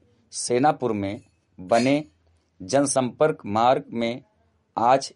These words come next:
एक मवेशी बीचों बीच पक्की सड़क पर आकर खड़ा हो गया, जिसकी वजह से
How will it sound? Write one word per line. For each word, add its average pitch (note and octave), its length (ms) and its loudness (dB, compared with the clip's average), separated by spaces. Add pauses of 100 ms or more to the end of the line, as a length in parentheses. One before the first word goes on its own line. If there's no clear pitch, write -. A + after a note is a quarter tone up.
(400)
एक F3 280 2 (440)
मवेशी A#2 680 0 (520)
बीचों B2+ 500 -2
बीच A#2+ 320 -2 (520)
पक्की D3 320 -2
सड़क B2 240 2 (120)
पर A#2+ 220 2 (400)
आकर A2+ 280 0
खड़ा B2+ 260 2
हो F2+ 180 2
गया, D#2+ 220 -8 (2000)
जिसकी D3 380 -2
वजह E3 240 6
से B2+ 340 0